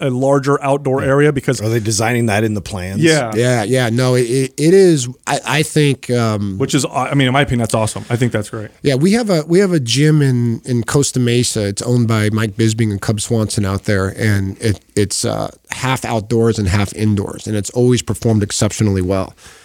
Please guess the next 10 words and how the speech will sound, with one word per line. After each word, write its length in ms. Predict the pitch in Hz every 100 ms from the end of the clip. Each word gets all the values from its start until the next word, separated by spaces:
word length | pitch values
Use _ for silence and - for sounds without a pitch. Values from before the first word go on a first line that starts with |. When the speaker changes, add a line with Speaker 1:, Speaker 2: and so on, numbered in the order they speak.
| - - _ 120
Speaker 3:
Well, 160 | 110
when 160 | 107 107
covid 320 | 156 156 110
hit, 240 | 110 101 - _ -
the 160 | 110 101
performance 460 | 110 127 110 95
doubled 380 | - 120 90 82
because 300 | 104 117 101
you 80 | 104
could, 400 | - 127 113